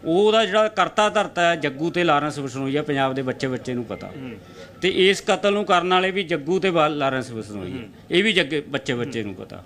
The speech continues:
Speaker 2: ਕੁਲਦੀਪ ਜੀ,
Speaker 1: ਪਰ
Speaker 2: ਮੇਰਾ ਇੱਕ, ਇੱਕ, ਇੱਕ ਸਵਾਲ ਮੇਰਾ ਸਿਕਿਉਰਿਟੀ ਨੂੰ ਲੈ ਕੇ ਹੋਏਗਾ। ਸਿਕਿਉਰਿਟੀ ਲੀਕ ਹੋਈ,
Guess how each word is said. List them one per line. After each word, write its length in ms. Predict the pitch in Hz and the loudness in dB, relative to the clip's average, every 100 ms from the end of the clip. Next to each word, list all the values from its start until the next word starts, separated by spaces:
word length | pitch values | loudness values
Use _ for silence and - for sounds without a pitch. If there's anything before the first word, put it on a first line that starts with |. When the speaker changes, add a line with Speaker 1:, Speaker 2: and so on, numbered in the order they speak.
| 202 | -6
Speaker 2:
ਕੁਲਦੀਪ 220 | 196 233 | -4 -6
ਜੀ, 80 | 240 | -4
Speaker 1:
ਪਰ 120 | 202 | 0
Speaker 2:
ਮੇਰਾ 140 | 180 | 0
ਇੱਕ, 160 | 233 220 | -2 -8
ਇੱਕ, 160 | 202 | -6
ਇੱਕ 160 | 220 - | -6 -8
ਸਵਾਲ 240 | - 170 | -8 -6
ਮੇਰਾ 160 | 175 180 | -4 -4
ਸਿਕਿਉਰਿਟੀ 400 | - 175 170 190 | 0 0 0 0
ਨੂੰ 100 | 190 | 2
ਲੈ 100 | 139 | 2
ਕੇ 120 | 123 | 2
ਹੋਏਗਾ। 280 | 110 107 117 | 0 0 -2
ਸਿਕਿਉਰਿਟੀ 420 | - - 165 165 | -4 0 0 2
ਲੀਕ 260 | 190 160 147 | 2 2 2
ਹੋਈ, 280 | 147 170 | 0 0